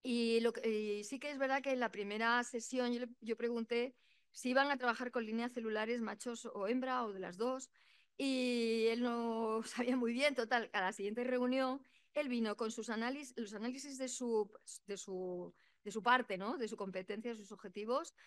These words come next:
an-, eh, por sexo, y ahí se había dado cuenta que había diferencias por sexo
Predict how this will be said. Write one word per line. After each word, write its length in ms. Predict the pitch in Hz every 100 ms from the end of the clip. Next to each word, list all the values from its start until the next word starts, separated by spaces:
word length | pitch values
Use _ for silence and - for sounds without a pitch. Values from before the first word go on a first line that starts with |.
| - - _
an-, 280 | 214 214 214
eh, 400 | - 220 214 202 196
por 160 | 196
sexo, 500 | - 247 247 269 294 -
y 80 | 226
ahí 100 | 247
se 120 | 262
había 140 | 254
dado 140 | 247 233
cuenta 240 | 233 240
que 80 | 233
había 120 | 202
diferencias 540 | 208 202 208 180 226 240
por 180 | 185
sexo 500 | - 170 175 - 175